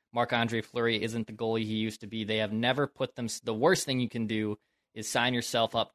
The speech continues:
you know, for a Bob contract that is just killing your salary cap books, right? Like, th-, that's, that's the area you don't wanna find yourself in. So don't overpay for goaltending. But if you give up Gustafsson, that's where I think I'd be very,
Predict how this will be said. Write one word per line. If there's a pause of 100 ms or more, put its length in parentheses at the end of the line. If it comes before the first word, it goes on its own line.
you
know,
for
a
Bob
contract
that
is
just
killing
your
salary
cap
books,
right?
Like,
th-,
that's, (380)
that's
the
area
you
don't
wanna
find
yourself
in. (280)
So
don't
overpay
for
goaltending.
But
if
you
give
up
Gustafsson,
that's
where
I
think (360)
I'd
be (280)
very,